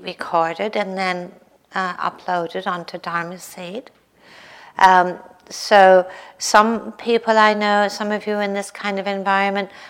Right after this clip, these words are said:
like to take a few notes, and that's just fine.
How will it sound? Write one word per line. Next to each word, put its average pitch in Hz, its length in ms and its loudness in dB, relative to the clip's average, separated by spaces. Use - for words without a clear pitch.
like 254 420 6
to 220 100 -10
take - 380 -12
a 190 60 -8
few 185 300 -6
notes, 175 580 -8
and 190 160 -6
that's 190 400 -6
just - 320 -10
fine. 196 540 -10